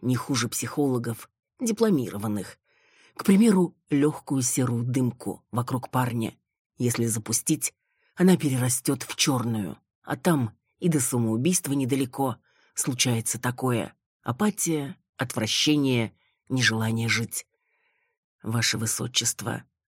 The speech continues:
о брате подумайте". "Бернардо?" "Думаю. Пока вы живы и здоровы, его убивать не станут. Постараются начать с вас. Да? Вот как сейчас. Ваш кузен приходил.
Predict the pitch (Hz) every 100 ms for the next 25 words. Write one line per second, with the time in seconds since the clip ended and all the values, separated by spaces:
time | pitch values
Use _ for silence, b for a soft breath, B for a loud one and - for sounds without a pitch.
0 | - 139 139 117 - - 117 117 160 180
1 | 127 - 113 - _ _ _ _ _ _
2 | _ _ - 131 123 135 147 147 123 107
3 | - _ _ _ _ _ _ - 135 139
4 | 131 127 107 80 - _ _ _ _ _
5 | - 147 135 143 139 135 151 139 135 123
6 | 131 127 143 131 113 - _ - 147 123
7 | 127 117 123 117 - 120 - 123 113 110
8 | - - _ _ _ - 156 139 123 117
9 | - 120 117 123 117 - 120 110 - -
10 | _ _ _ _ _ - 147 165 165 _
11 | _ _ _ _ _ _ 139 123 123 -
12 | 120 - 127 - 113 - - _ _ _
13 | - 143 131 - 139 151 135 120 113 107
14 | 107 -